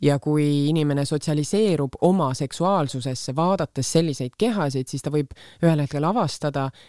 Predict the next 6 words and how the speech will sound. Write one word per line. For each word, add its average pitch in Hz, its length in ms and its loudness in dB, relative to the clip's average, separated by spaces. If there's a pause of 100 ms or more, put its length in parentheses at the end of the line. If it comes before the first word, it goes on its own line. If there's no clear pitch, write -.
et - 160 -4
tavalised 147 640 0
kehad 139 440 -2 (420)
ei 180 100 4
huvita 277 460 -2
teda, 113 280 -4